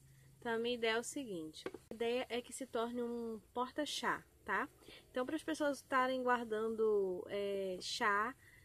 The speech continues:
sa-, saquinhos de chá ou chá mesmo em pacotinhos. E aí eu vou, porque assim, como na Inglaterra, né, se toma muito chá, tem o chá das cinco. Então, essa é a minha ideia de personalizados.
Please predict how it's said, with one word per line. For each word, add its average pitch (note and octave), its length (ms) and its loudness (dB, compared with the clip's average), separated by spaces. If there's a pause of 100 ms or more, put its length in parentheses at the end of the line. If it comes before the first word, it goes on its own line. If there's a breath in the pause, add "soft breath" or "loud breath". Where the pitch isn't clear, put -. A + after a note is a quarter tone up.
(120 loud breath)
sa-, A3+ 400 0
saquinhos A3+ 640 -2
de G#3+ 120 -4
chá G3+ 500 4
ou G3+ 260 2
chá G#3 240 -2
mesmo G#3 460 0
em G3+ 80 -4
pacotinhos. G3 880 -6 (500 loud breath)
E B3 120 6
aí B3+ 340 6
eu C4+ 80 6
vou, B3+ 500 4
porque B3+ 220 -2
assim, C4+ 180 0 (180)
como C#4 180 0
na D4+ 100 2
Inglaterra, B3+ 560 2
né, A3 140 -4
se - 140 -12
toma G3+ 260 -4
muito G3+ 360 -6
chá, G#3 520 -4
tem G3 180 -10
o F#3+ 60 -10
chá G3 200 -4
das G3 220 -4
cinco. - 460 0 (360 loud breath)
Então, C4+ 220 0
essa C4+ 240 2
é - 20 0
a C#4 40 -2
minha C4+ 140 0
ideia A3 260 2
de G#3+ 100 -8
personalizados. A#3+ 880 -4